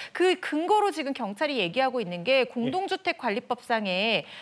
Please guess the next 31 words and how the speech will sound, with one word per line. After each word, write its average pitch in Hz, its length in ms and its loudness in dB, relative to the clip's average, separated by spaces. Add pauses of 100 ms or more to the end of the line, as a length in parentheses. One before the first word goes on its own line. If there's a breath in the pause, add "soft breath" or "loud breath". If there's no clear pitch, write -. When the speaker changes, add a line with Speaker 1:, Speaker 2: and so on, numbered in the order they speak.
(140 loud breath)
Speaker 1:
설령 440 360 6
아파트를 302 460 0
관리하는 240 480 -2
주체라고 240 580 -2
하더라도 196 360 -2
불법적으로 339 760 -2
게시한 233 360 -2
게시물을 233 640 -2 (360 loud breath)
임의로 381 440 2
철거할 440 460 2
수 - 140 -2
없-, 185 320 0
있다는 285 420 0
규정이 269 400 0
없다는 240 540 2
거예요. 175 300 -4
그렇다고 403 420 0
하면 339 160 -2
이거는 254 300 -2
입법의 262 360 -4
불비로 226 360 -4
봐야 190 300 -2
됩니다. 165 420 -4 (260 loud breath)
이런 370 240 4
부분을 339 440 2
관리할 349 500 2
수 - 100 -8
있는 294 160 -2
권한을 247 440 -2
줬다라고 240 640 0
하면 214 500 0